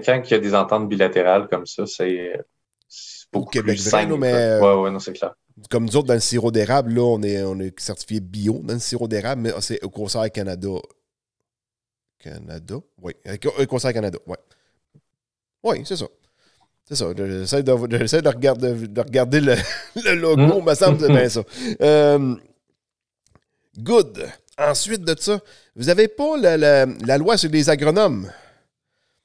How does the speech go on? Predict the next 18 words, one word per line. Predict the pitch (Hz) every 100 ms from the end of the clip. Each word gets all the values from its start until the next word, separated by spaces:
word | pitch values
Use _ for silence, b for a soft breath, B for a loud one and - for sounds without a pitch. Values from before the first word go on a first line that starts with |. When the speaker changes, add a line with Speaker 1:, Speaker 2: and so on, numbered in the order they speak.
| - - b b b
Speaker 1:
Ben, | - 139
la | 135 135
loi | 147
sur | 190 202
les | 151
agronomes, | 139 113 117 165
on | 151
n'est | 113 113
pas, | - 160 170
euh, | 143 117 110 104 101 101 98 98 - _
on, | 101 110 107 95 - _
on | 113 117
n'a |
pas | 110 160
pris | 160 190
position | 143 120 113 - 143 143
aussi, | 135 117 - 123 127 131
euh, | 120 110 104